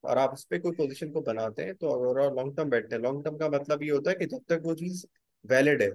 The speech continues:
valid से मतलब ये है कि chances है कि यार ये gas price बढ़ेंगी, जो म-, ये नहीं बढ़ाएंगे तो कोई और आगे बढ़ाएगा, क्योंकि ये system ऐसे चल नहीं सकता।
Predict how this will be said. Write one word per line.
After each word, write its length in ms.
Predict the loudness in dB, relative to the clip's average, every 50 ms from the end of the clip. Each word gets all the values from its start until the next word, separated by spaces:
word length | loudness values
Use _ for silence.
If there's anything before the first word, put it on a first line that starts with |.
| -4 _ -4
valid 260 | -2 0 0 0 0
से 100 | 0 -2
मतलब 340 | -2 -2 -2 0 -2 -2 -2
ये 100 | -2 -4
है 60 | -4
कि 80 | -4 -6
chances 680 | -10 -10 _ _ -2 -2 0 -2 -4 -4 -4 -4 -2
है 180 | 0 0 0 0
कि 160 | 0 2 4
यार 140 | 4 4 4
ये 60 | 2
gas 280 | 2 4 4 4 4
price 220 | 2 0 0 0 2 2
बढ़ेंगी, 460 | 2 2 2 0 -2 -4 -8 -10 -10 -10 -6
जो 160 | -2 0 0
म-, 120 | 2 0 -2 -4 -6 -6
ये 160 | -2 0 2
नहीं 120 | 4 4 4
बढ़ाएंगे 420 | 6 6 6 6 4 2 2 0
तो 120 | 0 -2
कोई 180 | -4 0 2 4
और 160 | 6 6 6
आगे 180 | 6 4 4 2
बढ़ाएगा, 380 | 0 0 0 0 -2 -2 -4
क्योंकि 580 | -8 _ _ _ _ _ _ -12 -10 -4 -2 0
ये 140 | 0 0 -2
system 340 | -4 -8 -6 -4 0 0 0
ऐसे 240 | 0 0 -2 -6
चल 220 | -2 0 0 0 2
नहीं 100 | 0 -2
सकता। 360 | -4 -6 -12 -10 -10 -10 -10